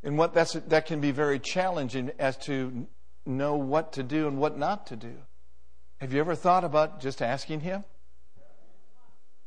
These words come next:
He says, "Call unto me, and I will answer you, and I will show you great and mighty things that you don't even know." Call. In other words, converse with me.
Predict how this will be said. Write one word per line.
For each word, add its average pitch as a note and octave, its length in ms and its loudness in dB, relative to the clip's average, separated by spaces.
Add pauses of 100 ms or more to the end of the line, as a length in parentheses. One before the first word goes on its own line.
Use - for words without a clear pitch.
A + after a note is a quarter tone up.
(480)
He G#3 120 2
says, F#3 240 4
"Call A3 760 4
unto D3 300 0
me, B2 380 -4 (2250)
and D#3 100 6
I E3+ 80 8
will D#3 200 6
answer F3 320 0
you, - 200 -8 (1700)
and D3+ 120 6
I D#3+ 60 10
will D3 120 6
show G3 320 4
you C#3+ 220 2
great E3 340 2
and C#3+ 140 -2
mighty D3 260 2
things C#3+ 680 -4 (880)
that D3 220 -2
you D#3 100 4
don't D3 180 4
even C3 220 0
know." B2+ 260 -6 (2000)
Call. C4 460 2
In D#3 60 -2
other A3 140 2
words, D#3 120 -2
converse F#3+ 500 0
with E3+ 100 0
me. E3+ 120 0